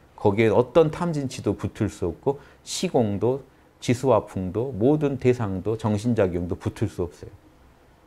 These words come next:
순수한 의식의 자리가 있습니다. 여기 이런 말도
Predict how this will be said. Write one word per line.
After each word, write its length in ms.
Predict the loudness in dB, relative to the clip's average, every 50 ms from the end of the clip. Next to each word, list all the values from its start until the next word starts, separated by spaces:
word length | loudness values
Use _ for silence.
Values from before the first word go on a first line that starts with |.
| _
순수한 640 | -20 -10 -6 -4 -4 -4 -2 0 0 2 2 2 2
의식의 360 | 0 -2 -2 -2 -2 -2 -2
자리가 340 | -2 -2 -4 -4 -4 -4 -4
있습니다. 400 | -6 -6 -8 -12 -16 -16 -18 -20 -20 -20 _ _ _ _ _ _ _ _ _ _ _ _ _ _ _ -20 -20 _ 2 4
여기 200 | 4 6 6 8
이런 200 | 8 8 8 8
말도 300 | 6 6 6 4 2